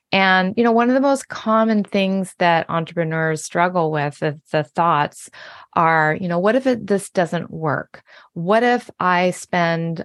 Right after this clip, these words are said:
all this money or I spend all this energy or this time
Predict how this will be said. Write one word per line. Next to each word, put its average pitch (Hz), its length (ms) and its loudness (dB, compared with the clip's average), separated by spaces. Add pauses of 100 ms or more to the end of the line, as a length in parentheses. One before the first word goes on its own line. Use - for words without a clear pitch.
(140)
all 175 180 2
this 185 280 0
money 170 580 0
or 170 100 0
I 160 100 2
spend 160 300 -6
all 165 200 2
this 180 340 -4
energy 165 440 0
or 160 120 2
this 160 220 -6
time 165 640 -2